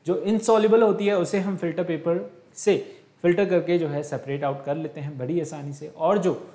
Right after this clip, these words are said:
यहाँ पर soluble होती है उसे हम यहाँ पर क्रिस्टलाइजेशन की help से जो है क्या करते हैं, Remove करते हैं। और यहाँ पर cool करके, है ना, concentrated solution को कूल करके उसे crystal form में convert करना, उसे हम बोलते हैं क्या,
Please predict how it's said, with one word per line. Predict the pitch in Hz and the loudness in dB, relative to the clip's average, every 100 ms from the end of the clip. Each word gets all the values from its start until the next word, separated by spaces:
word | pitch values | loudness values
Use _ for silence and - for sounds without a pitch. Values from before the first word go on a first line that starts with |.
| - - | -20 -10
यहाँ | 151 180 | -4 -2
पर | |
soluble | 185 175 175 196 226 | -2 0 2 4 4
होती | 190 185 170 | 4 0 -2
है | 165 | -4
उसे | 170 170 185 | -8 -6 -4
हम | 165 160 151 | -4 -8 -10
यहाँ | 123 | -12
पर | 120 | -12
क्रिस्टलाइजेशन | 151 - - - 127 123 120 117 127 143 _ _ - | -16 -14 -14 -10 -8 -6 -8 -8 -14 -14 _ _ -6
की | 143 | -4
help | 135 120 113 | -4 -8 -10
से | - 160 196 - _ 123 | -8 -8 -8 -18 _ -16
जो | |
है | 113 | -16
क्या | 131 139 | -8 -6
करते | 143 139 143 | -6 -6 -8
हैं, | 135 196 220 - _ _ - | -4 -4 -6 -12 _ _ -8
Remove | 123 151 180 - | -4 2 2 2
करते | 120 110 - | -4 -8 -18
हैं। | - _ 139 | -20 _ -8
और | 131 | -8
यहाँ | 131 123 | -6 -8
पर | 131 135 135 - - _ _ - | 0 0 0 -12 -20 _ _ -2
cool | 208 247 | 2 2
करके, | 220 202 202 202 208 - - _ | 4 2 4 2 0 -12 -20 _
है | 151 | -6
ना, | 196 147 | -4 -2
concentrated | 165 160 214 190 170 180 | -2 0 -2 -2 -2 -2
solution | 180 165 160 160 | -2 -2 -2 -8
को | 151 | -10
कूल | 147 185 196 | -8 -6 -4
करके | 190 175 185 | -4 -4 -4
उसे | 165 165 | -6 -8
crystal | 151 160 - 240 233 | -10 -8 -4 -2 -2
form | 233 170 165 | -2 -4 -2
में | 160 | -6
convert | 156 143 147 | -6 -6 -6
करना, | 151 135 139 - - | -8 -10 -10 -14 -16
उसे | - | -10
हम | 147 135 123 | -8 -8 -8
बोलते | 120 117 | -10 -10
हैं | 127 123 | -12 -8
क्या, | 135 202 | -6 -6